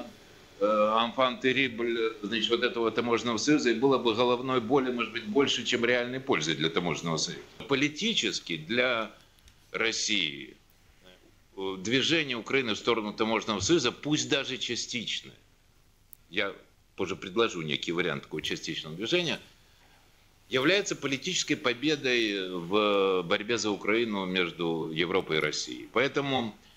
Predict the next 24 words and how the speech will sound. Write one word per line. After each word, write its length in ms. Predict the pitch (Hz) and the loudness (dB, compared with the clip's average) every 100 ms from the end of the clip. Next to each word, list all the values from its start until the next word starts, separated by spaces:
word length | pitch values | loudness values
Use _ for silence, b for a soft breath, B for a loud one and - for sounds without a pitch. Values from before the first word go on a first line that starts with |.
| b b | b b
э, 120 | 98 | -4
конечно 680 | 98 123 123 139 123 - 110 | -2 -2 -2 -4 -4 -4 -4
же, 440 | 95 107 98 95 - | 0 2 2 0 0
э, 400 | 92 90 85 85 78 | 0 0 0 -4 -2
Путин 260 | 127 107 | -2 -2
всегда 260 | 92 92 113 | -2 0 0
будет 220 | 107 95 | 0 -4
говорить, 300 | 85 92 120 | 0 2 2
что 120 | - | -2
мы 140 | 92 101 | -2 0
заинтересованы, 880 | 95 80 82 80 117 120 120 107 95 | -2 -4 -6 -2 0 0 0 -4 -2
и 160 | 90 | -2
мы, 360 | 87 98 107 92 B B _ - | -2 -2 -2 -4 B B _ 0
грубо 280 | 139 160 | 2 2
говоря, 340 | 127 117 98 92 | 2 2 4 2
Европа 640 | 92 107 147 101 107 - - 101 101 | 0 2 2 2 -2 -4 -14 -18 -6
говорит, 440 | 110 123 123 107 | 2 2 2 -2
что 180 | - 104 | -6 -4
вы 160 | 113 151 | 0 0
не 140 | 123 | 0
ходите 540 | - 120 120 98 92 | -2 -2 -2 -2 -4
туда, 360 | 80 98 92 90 | -4 -2 0 0
в 80 | 87 | 0
Россию, 640 | 95 - 233 226 90 - | -2 0 0 0 0 -4